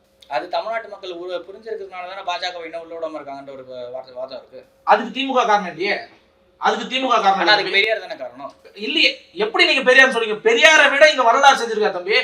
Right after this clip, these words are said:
Speaker 2: வைகுந்தர் செஞ்சிருக்காரு.
Speaker 1: உருவ வழிபாட்டை எதிர்த்த வள்ளலாருக்கு சிலை வைக்க வச்சிருக்க கோயில்கள் பல, பல இருக்குல்ல தமிழ்நாட்டுக்குள்ள.
Speaker 2: கோவில்கள் இருக்கு தம்பி, அது வந்து அவர் வந்து தெய்வமா வணங்கல. அதாவது எப்படின்னா, ஒ-, இறைக்கும்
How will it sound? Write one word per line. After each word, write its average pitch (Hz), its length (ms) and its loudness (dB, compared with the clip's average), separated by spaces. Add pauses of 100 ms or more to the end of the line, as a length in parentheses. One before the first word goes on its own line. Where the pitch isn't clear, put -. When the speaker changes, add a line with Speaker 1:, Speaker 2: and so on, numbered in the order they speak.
(200)
Speaker 2:
வைகுந்தர் 254 420 2
செஞ்சிருக்காரு. 196 480 -4
Speaker 1:
உருவ 226 300 -6
வழிபாட்டை 202 580 -6
எதிர்த்த 190 360 -6
வள்ளலாருக்கு 170 600 -4
சிலை 202 320 0
வைக்க 185 240 -10
வச்சிருக்க 165 460 -12
கோயில்கள் 185 380 -10
பல, 160 260 -2
பல 156 240 -4
இருக்குல்ல 143 240 -8
தமிழ்நாட்டுக்குள்ள. 127 580 -10 (200)
Speaker 2:
கோவில்கள் 190 440 -2
இருக்கு 147 220 -14
தம்பி, 135 260 -12
அது 175 200 -2
வந்து 196 180 -2
அவர் 190 240 2
வந்து 214 180 -8
தெய்வமா 240 420 0 (220)
வணங்கல. 175 340 -10
அதாவது 180 280 -8
எப்படின்னா, 175 320 -8 (140)
ஒ-, 170 200 -14
இறைக்கும் 220 560 -4